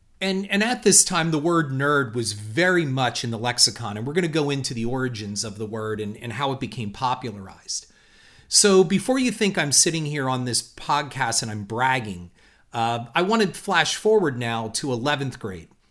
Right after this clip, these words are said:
And in eleventh grade, I had, was a very different person than I was in elementary and definitely different in middle school. And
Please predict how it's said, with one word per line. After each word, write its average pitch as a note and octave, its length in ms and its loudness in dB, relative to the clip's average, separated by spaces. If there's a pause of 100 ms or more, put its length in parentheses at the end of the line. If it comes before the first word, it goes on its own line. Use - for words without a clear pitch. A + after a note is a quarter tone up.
(500)
And E3+ 120 2
in F3 100 2
eleventh A3 380 2
grade, E3 240 2
I D3+ 220 4
had, C3 300 -2
was C3+ 200 0
a B2+ 40 -2
very E3 280 4
different C3+ 340 -4
person B2 380 -2
than A#2 100 -4
I A#2+ 80 -2
was A#2 400 -2
in A2 200 -6
elementary B2 580 -4
and G#2+ 100 -8
definitely B2+ 500 -4
different G#2 380 -8
in G#2 100 -8
middle G#2+ 220 -8
school. F#2+ 400 -2
And G2 220 -10